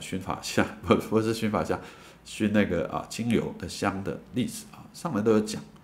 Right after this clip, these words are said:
啊，我就觉得实在很妙哎。上人把精进啊、熏法相都有举例啊，都举得很好，而且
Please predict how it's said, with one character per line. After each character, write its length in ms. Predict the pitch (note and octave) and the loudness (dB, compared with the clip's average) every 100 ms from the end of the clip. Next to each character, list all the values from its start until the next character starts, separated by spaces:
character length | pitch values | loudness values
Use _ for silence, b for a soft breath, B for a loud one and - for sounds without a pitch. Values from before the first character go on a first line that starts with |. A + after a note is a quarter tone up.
| B - | B -20
啊， 80 | - - | -18 -10
我 80 | F#2+ | -4
就 80 | A2+ | 2
觉 120 | G2+ | 2
得 100 | G2+ | 2
实 140 | - | 0
在 80 | G#2+ | 0
很 120 | G#2 | 0
妙 240 | - A2 D2+ | 2 2 2
哎。 120 | - - B B - | -4 -14 B B -10
上 140 | - | -4
人 80 | G#2 | 0
把 120 | F2+ | 0
精 260 | D2+ A#2 B2 | -2 -4 -6
进 220 | - G#2 | -2 0
啊、 80 | F#2+ | 0
熏 180 | F#2+ B2 | -2 -4
法 140 | A2+ | -4
相 140 | - A2+ | -2 2
都 80 | D3+ | 2
有 40 | |
举 220 | - D#2 | 2 -4
例 200 | G2 C#3+ | 0 2
啊， 140 | A2 G#2 | 2 0
都 80 | C3 | -4
举 160 | - | -4
得 80 | F2+ | -4
很 160 | G2 G#2+ | -4 -2
好， 300 | A#2+ - B B B B | -2 -2 B B B B
而 20 | - | -8
且 240 | F#2 | -4